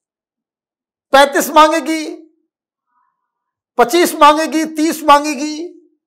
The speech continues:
गठबंधन होगा, नहीं होगा, क्या होगा, वो अलग कहानी है। लेकिन वो अपने terms and condition पे कांग्रेस पार्टी को ल्योर कर रहा है इस कॉन्फिडेंस के साथ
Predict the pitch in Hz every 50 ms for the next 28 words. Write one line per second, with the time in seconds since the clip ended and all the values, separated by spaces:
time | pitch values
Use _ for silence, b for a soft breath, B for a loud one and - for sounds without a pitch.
0 | _ _ _ - 147 233 247 262 262 285 285 285 294 269 220 151 226 285 302 -
1 | 294 294 294 277 240 233 269 311 302 247 247 269 262 294 294 277 277 - 277 285
2 | 294 247 254 254 285 285 269 254 262 262 - - 285 320 320 - 302 294 294 294
3 | 294 285 240 185 160 143 - b b b b b b b - 165 185 220 269 349
4 | 359 - 403 392 320 262 240 - - _ _ _ 147 139 143 196 370 415 392 311
5 | 269 254 247 - - - - - _ _ _ _ _ _ _ _ _ _ _ _
6 | _ _ _ _ _ _ _ _ _ _ _ - - 262 285 - - 370 381 403
7 | 415 - - - 320 330 359 359 349 - 349 359 359 349 - 285 277 277 269 302
8 | - 320 320 294 311 311 294 294 - 240 240 247 254 277 240 - - 247 240 233
9 | 240 269 269 - 220 214 196 196 196 240 285 311 294 - - 233 202 190 202 190
10 | 196 196 190 202 214 233 214 - 240 233 - - 220 233 233 233 - - 311 311
11 | 262 - - - - 220 190 - 208 220 240 208 185